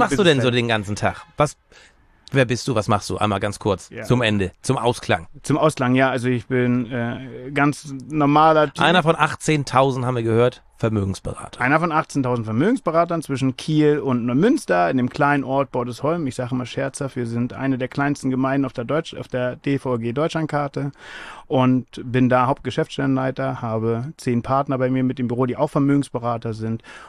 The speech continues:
Speaker 2: und wir beraten Schleswig-Holstein, Hamburg Kunden in Sachen Finanzen, Vorsorge, Vermögensberatung halt.
Speaker 1: Was zeichnet dich, was zeichnet dein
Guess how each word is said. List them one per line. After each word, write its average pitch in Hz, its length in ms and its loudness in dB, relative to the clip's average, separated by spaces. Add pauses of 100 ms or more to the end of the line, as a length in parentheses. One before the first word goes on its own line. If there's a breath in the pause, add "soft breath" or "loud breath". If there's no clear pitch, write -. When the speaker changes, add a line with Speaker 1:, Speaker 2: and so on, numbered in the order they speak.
(100)
Speaker 2:
und 156 100 0
wir 160 80 0
beraten 123 600 2
Schleswig-Holstein, 117 760 -2
Hamburg 120 500 -2 (440)
Kunden 165 680 0
in 147 140 0
Sachen 135 260 0
Finanzen, 131 600 -4
Vorsorge, 117 720 -2 (220)
Vermögensberatung 107 680 -2
halt. - 180 -12 (420)
Speaker 1:
Was 123 200 2
zeichnet 127 500 0 (140)
dich, 208 260 2
was 120 160 -2
zeichnet 127 380 -2
dein 107 260 0